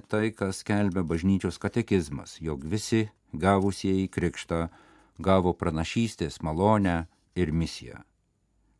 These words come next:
Pranašai padeda kitiems suprasti nūdienos uždavinius Šventosios Dvasios veikimo dėka, suvokti Dievo planus ir į juos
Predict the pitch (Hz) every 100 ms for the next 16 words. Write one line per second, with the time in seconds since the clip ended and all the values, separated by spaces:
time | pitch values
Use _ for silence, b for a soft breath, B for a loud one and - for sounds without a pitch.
0 | - 85 95 107 - 131 131 _ 107 110
1 | 117 123 - 117 - 101 104 - 101 -
2 | 98 - 95 90 104 95 92 85 78 -
3 | 120 98 95 92 92 92 85 - _ _
4 | - 120 113 95 85 - 65 - 92 87
5 | 82 78 - - 98 92 - 76 71 69
6 | 71 73 92 - 107 85 _ b b b
7 | b - 104 87 101 101 - 87 82 90
8 | 80 - 80 92 123 - _ b b b
9 | - 120 104 69 71 69